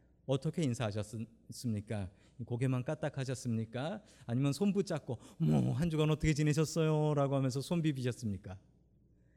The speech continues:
어, 그런 분들은 죄 지은 분들입니다. 자, 베드로는 죄를 지었기 때문에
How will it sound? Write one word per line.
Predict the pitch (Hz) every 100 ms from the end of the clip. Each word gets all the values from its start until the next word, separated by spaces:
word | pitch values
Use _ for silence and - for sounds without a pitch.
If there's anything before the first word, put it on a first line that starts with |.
| _ -
어, | 113 104
그런 | 147 160 165
분들은 | 151 135 135 196 - - _
죄 | - 143
지은 | 143 131
분들입니다. | 107 104 85 92 87 78 - _ _ _ _ _ _ _ _ _ _ _ _ _ _ _ _ _ _ _ _ - - _ - - - -
자, | - 135 117
베드로는 | 147 170 240 220 180 196 104 90 -
죄를 | 147 165 214
지었기 | 190 202 180 165
때문에 | - 143 127 160 156 92